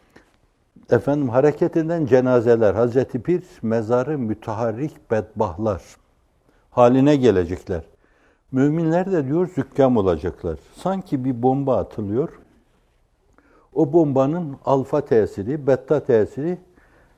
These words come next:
en uzakta müminler için de gamma tesiri oluyor. O da onları zükkam yapıyor.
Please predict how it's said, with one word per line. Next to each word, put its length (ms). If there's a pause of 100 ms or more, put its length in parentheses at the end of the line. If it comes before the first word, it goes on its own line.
(200)
en 160
uzakta 680
müminler 500
için 360
de 200
gamma 360
tesiri 500
oluyor. 580 (400)
O 160
da 60
onları 420
zükkam 520
yapıyor. 380